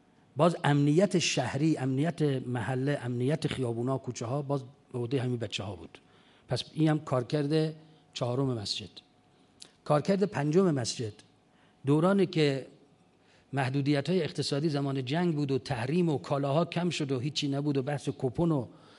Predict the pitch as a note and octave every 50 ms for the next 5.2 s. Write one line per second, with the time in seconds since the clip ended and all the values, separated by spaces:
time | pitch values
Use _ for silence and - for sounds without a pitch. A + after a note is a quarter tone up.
0 | - - - - _ _ - C3+ - - - D3 C#3+ C#3+ C#3 C#3+ - C3 C3+ D3+
1 | F3 F#3 E3+ D#3 D3 - - - C#3 C3+ D#3 F3 E3+ - D3+ C3 D3+ C#3 C#3 C3+
2 | B2+ C3+ A#2+ - - C3+ C3+ B2+ D#3 E3 C#3+ C#3+ C#3+ C3+ C#3 C3+ C3 C3 C#3 C3
3 | B2+ C3 C3 C#3 C#3 C3+ C3 B2 C3 D#3 F3 - - - - C3+ C3 C3 C3 C3+
4 | - C3+ C3+ D3+ E3+ F#3 F#3 - - - - - - - - _ - - B2+ B2+
5 | D#3+ F#3 G3 D#3+